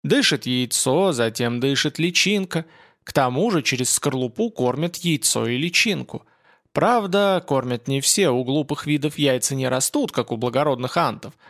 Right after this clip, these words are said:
но дышать должны все. Так что это на беду не скорлупа. Скорлупу могли бы прогрызть подземные звери, жвала у них как стальные.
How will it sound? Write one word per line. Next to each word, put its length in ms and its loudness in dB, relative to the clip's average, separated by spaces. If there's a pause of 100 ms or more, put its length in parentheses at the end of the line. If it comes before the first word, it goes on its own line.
(120)
но 160 2
дышать 380 0
должны 380 -2
все. 360 -2 (580)
Так 160 2
что 180 0
это 300 2
на 140 0
беду 320 0
не 240 0
скорлупа. 720 -2 (280)
Скорлупу 580 0
могли 340 2
бы 120 2
прогрызть 560 -2
подземные 640 0
звери, 400 0
жвала 440 0
у 80 0
них 200 -2
как 200 -4
стальные. 760 0